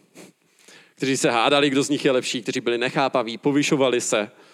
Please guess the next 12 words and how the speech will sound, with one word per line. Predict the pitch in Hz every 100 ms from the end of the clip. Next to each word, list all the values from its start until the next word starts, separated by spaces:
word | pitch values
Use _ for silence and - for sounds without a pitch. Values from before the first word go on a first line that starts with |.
| - - _ _ _ _ _ -
dělali | 123 147 170 147
chyby, | - 131 110 107 - _ _ _ _ _
byli | 123 139
vedle | 127 143 156
jak | 143 -
ta | 127
jedle. | 143 135 107 147 _ _ _ - - _ _ _ _ _
A | -
to | 156
nám | 151 165
ukazuje, | 175 151 165 156
že | 156 156